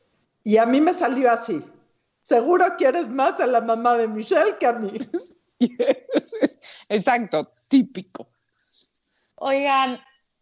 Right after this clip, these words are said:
Speaker 3: o sea, por ejemplo, un tip, este es un tip porque tenemos hoy todo tipo de comentarios, pero un tip es no hablen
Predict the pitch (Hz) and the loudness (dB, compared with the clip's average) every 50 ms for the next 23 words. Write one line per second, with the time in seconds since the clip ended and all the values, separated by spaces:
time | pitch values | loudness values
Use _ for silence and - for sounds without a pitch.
0 | _ _ _ _ _ - 254 - - 311 311 311 302 302 - 320 311 285 311 320 | _ _ _ _ _ -14 -8 -4 -4 -4 -2 -2 -2 -2 -2 -4 -6 -4 0 0
1 | 320 311 - 339 370 415 392 - 415 370 359 285 - - - 294 302 - 359 339 | 0 0 0 -2 -6 -6 -4 -2 0 0 0 -4 -6 -10 -8 -6 -4 -4 -4 -4
2 | - 311 311 302 _ - 320 339 370 - - - - 254 254 - 247 214 - 240 | -2 -4 -6 -4 _ 0 0 0 0 -2 -6 -8 -8 -6 -4 -4 -4 -4 -2 -2
3 | 240 254 262 269 - 277 254 254 - - 254 247 247 240 - 247 208 - 233 233 | -2 -2 -2 -2 -2 -2 -2 -2 0 0 2 2 2 0 -2 -4 -2 0 0 0
4 | 220 226 226 220 233 233 302 294 233 220 - 262 262 311 320 320 - 339 330 349 | 0 -2 -2 -2 -2 0 0 0 0 0 0 2 2 2 2 0 -4 -4 -2 0
5 | 330 285 254 285 285 320 330 339 339 339 330 320 311 294 277 262 262 269 285 | 0 2 2 2 4 4 6 6 6 4 4 2 0 0 0 0 -2 -2 -4